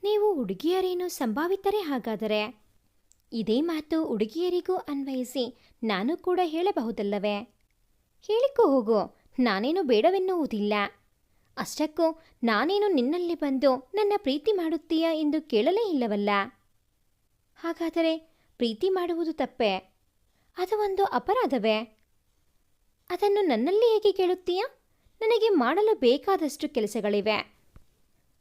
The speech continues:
ಕಾಣಲು ಬೇಕಾದಷ್ಟು ಕನಸುಗಳಿವೆ. ನನ್ನ ಬಾಳಿನ ಗುರಿ ಬೇರೆಯೇ ಇದೆ. ಪ್ರೀತಿ ಪ್ರೇಮ ಎಂದು ಕಾಲಹರಣ ಮಾಡುತ್ತಾ ದೇವರು ಕೊಟ್ಟ ಅಮೂಲ್ಯ ಬದುಕನ್ನು ವ್ಯರ್ಥ ಮಾಡಿಕೊಳ್ಳಲು ನನಗಿಷ್ಟವಿಲ್ಲ.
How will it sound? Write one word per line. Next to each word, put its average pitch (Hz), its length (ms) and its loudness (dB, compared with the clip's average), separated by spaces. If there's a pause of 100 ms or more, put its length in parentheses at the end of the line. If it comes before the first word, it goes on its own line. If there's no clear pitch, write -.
(280)
ಕಾಣಲು 403 440 2
ಬೇಕಾದಷ್ಟು 294 760 0
ಕನಸುಗಳಿವೆ. 214 720 -4 (500)
ನನ್ನ 427 220 0
ಬಾಳಿನ 320 460 2 (100)
ಗುರಿ 349 200 0
ಬೇರೆಯೇ 262 480 -2
ಇದೆ. 220 480 -4 (440)
ಪ್ರೀತಿ 220 400 -4
ಪ್ರೇಮ 330 380 -2
ಎಂದು 320 520 -4 (180)
ಕಾಲಹರಣ 381 600 0
ಮಾಡುತ್ತಾ 320 760 -4 (100)
ದೇವರು 285 340 0
ಕೊಟ್ಟ 339 280 -4 (160)
ಅಮೂಲ್ಯ 330 400 -2
ಬದುಕನ್ನು 240 720 -4 (220)
ವ್ಯರ್ಥ 208 380 -2
ಮಾಡಿಕೊಳ್ಳಲು 339 640 0
ನನಗಿಷ್ಟವಿಲ್ಲ. 330 800 -2